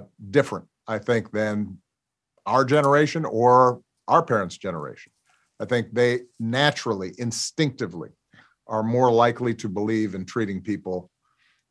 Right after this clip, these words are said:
uh, with, with dignity and respect, regardless of, of race. Uh, that's not a hundred percent,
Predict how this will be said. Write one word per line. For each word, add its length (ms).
uh, 440
with, 280
with 260
dignity 440
and 120
respect, 500
regardless 760
of, 460
of 200
race. 420
Uh, 120
that's 260
not 160
a 40
hundred 340
percent, 440